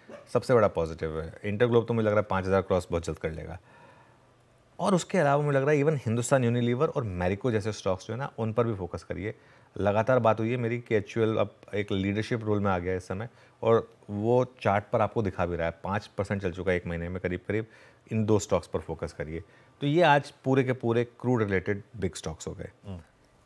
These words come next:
Speaker 1: एक और बिग स्टॉक जो आज मेरा, वो मैं सिर्फ strictly, मैं normally अवॉइड करता हूँ इसको आशीष, लेकिन आज स्ट्रिक्टली सिर्फ एक ट्रेडिंग के पॉइंट of view से शायद मूव आ जाए, वो है Vodafone Idea।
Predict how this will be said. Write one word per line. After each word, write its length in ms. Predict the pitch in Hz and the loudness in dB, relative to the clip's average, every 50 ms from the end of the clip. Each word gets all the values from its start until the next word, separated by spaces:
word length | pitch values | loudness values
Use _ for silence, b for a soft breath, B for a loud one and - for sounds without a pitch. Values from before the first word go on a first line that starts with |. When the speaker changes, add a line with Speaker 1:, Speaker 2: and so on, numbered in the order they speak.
| _ _ - | _ _ 0
Speaker 1:
एक 180 | 196 233 240 240 | 2 2 4 6
और 140 | 233 214 151 | 4 4 6
बिग 160 | 131 151 143 | 4 2 0
स्टॉक 260 | - - 143 139 135 | 0 2 4 4 4
जो 120 | 127 135 | 6 6
आज 120 | 127 123 120 | 6 6 6
मेरा, 200 | 120 123 135 170 | 6 2 2 2
वो 200 | 196 202 214 214 | 2 2 2 0
मैं 200 | 185 160 190 196 | 2 4 4 4
सिर्फ 560 | - - 185 180 208 196 - - - - - | 4 4 6 6 6 4 2 -6 -16 -8 0
strictly, 560 | - 160 156 - 165 165 170 185 196 190 156 - - - - - | 0 0 2 2 0 0 0 0 -2 -2 -4 -6 -10 -14 -6 -2
मैं 100 | 143 147 | 0 2
normally 340 | 135 127 127 139 156 160 | 4 4 4 4 6 6
अवॉइड 240 | 143 117 110 110 107 | 6 6 6 4 4
करता 220 | 101 98 87 101 101 | 2 0 0 0 -2
हूँ 80 | 98 | -2
इसको 280 | 92 - - 110 110 107 | -2 -4 -2 -2 0 2
आशीष, 340 | 101 92 - 123 120 117 - | 0 0 -2 -4 -8 -6 -6
लेकिन 240 | 113 120 123 120 104 98 92 - _ - - - | -6 -6 -6 -8 -10 -14 -20 -20 _ -16 -6 -2
आज 200 | 117 123 143 - | 0 0 0 -2
स्ट्रिक्टली 460 | - - - 139 131 - - 147 143 - | -6 -10 -8 -8 -8 -8 -10 -14 -4 2
सिर्फ 260 | - 147 147 139 - b b b b b b b b b - | 4 4 4 2 -2 b b b b b b b b b -2
एक 220 | 147 139 127 - - _ _ _ - - - | -2 -2 -2 -4 -16 _ _ _ -20 -8 2
ट्रेडिंग 300 | 143 156 165 175 180 170 | 4 4 4 4 4 2
के 80 | 180 | 2
पॉइंट 260 | 147 143 135 135 127 | 2 2 2 2 2
of 60 | 135 123 | 2 2
view 160 | 127 131 123 | 2 -2 0
से 120 | - 135 | -2 -2
शायद 300 | 120 - 123 117 120 113 - - - - - | 0 4 6 6 6 4 0 -12 -16 -6 -2
मूव 260 | 107 117 123 117 110 | 2 4 6 6 6
आ 40 | 101 | 6
जाए, 220 | 101 117 156 170 - b b b b b b _ - | 4 0 -2 -4 -10 b b b b b b _ -4
वो 80 | 123 147 | 0 0
है 80 | 185 | 2
Vodafone 400 | 185 139 113 113 110 107 117 110 | 4 6 6 6 6 6 4 0
Idea। 300 | 95 82 80 80 80 80 | 0 0 -2 -4 -6 -8